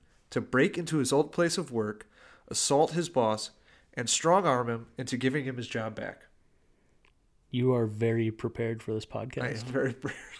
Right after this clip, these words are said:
Speaker 1: <laughs>
Speaker 2: All right. So, this is, like, like, what I remember being the pertinent plot of the movie, I guess. That's what we're looking for?
Speaker 1: Yeah.
Speaker 2: All right, 'cause it's probably, like, an A story and a B story. But I'll say the A story
Speaker 1: Is the
Speaker 2: is
Speaker 1: B story the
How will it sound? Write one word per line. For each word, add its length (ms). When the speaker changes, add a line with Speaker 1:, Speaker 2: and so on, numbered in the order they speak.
Speaker 1:
<laughs> 540
Speaker 2:
All 100
right. 240
So, 500
this 180
is, 140
like, 260
like, 200
what 260
I 60
remember 380
being 300
the 100
pertinent 680
plot 360
of 120
the 80
movie, 300
I 60
guess. 380
That's 180
what 80
we're 100
looking 260
for? 280
Speaker 1:
Yeah. 160
Speaker 2:
All 80
right, 160
'cause 120
it's 100
probably, 140
like, 120
an 140
A 180
story 340
and 80
a 40
B 200
story. 480
But 100
I'll 80
say 160
the 140
A 160
story 280
Speaker 1:
Is 100
the 120
Speaker 2:
is 60
Speaker 1:
B 120
story 480
the 460